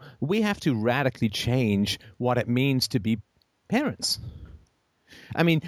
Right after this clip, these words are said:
going with what went before is gonna give us what we have now,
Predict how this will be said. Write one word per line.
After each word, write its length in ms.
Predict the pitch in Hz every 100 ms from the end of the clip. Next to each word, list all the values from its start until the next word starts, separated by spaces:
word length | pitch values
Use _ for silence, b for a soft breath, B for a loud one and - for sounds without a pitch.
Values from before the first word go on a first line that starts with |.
| - 123
going 420 | 165 196 233 190
with 140 | 139
what 300 | 120 143 170 -
went 320 | 127 147 170
before 580 | 135 - 123 127 190 208 - _ _ _ -
is 180 | 139 110
gonna 320 | 156 165 135
give 420 | 101 98 175 151
us 300 | 147 - - _
what 360 | - 131 156 -
we 140 | 135 127
have 280 | 127 117
now, 320 | 120 120 -